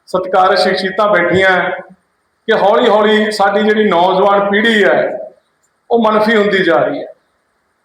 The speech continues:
ਇਸ ਪ੍ਰੋਗਰਾਮਾਂ ਦੇ ਵਿੱਚ ਉਹਨਾਂ ਦੀ ਸ਼ਮੂਲੀਅਤ ਕਿੱਦਾਂ ਕਰਾਉਣੀ ਹੈ।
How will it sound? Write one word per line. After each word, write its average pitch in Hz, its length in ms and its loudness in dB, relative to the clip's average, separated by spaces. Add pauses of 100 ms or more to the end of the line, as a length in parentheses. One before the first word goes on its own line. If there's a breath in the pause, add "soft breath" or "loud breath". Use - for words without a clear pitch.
(140)
ਇਸ 190 160 -2
ਪ੍ਰੋਗਰਾਮਾਂ 220 600 0
ਦੇ 226 80 2
ਵਿੱਚ 220 200 2
ਉਹਨਾਂ 226 200 0
ਦੀ 226 80 -2
ਸ਼ਮੂਲੀਅਤ 208 520 0
ਕਿੱਦਾਂ 185 280 0
ਕਰਾਉਣੀ 165 400 0
ਹੈ। 143 120 -4